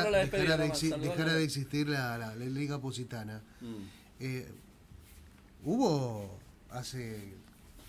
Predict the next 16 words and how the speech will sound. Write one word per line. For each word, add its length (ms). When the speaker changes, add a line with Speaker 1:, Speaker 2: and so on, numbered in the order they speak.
Speaker 2:
unos 800
tres 200
o 60
cuatro 240
años 240
atrás 300
la 120
idea 180
de 100
Speaker 1:
Mm. 40
Speaker 2:
reflotar 440
la, 200
la, 400
la 120
Speaker 1:
Sí, 80
Speaker 2:
liga. 260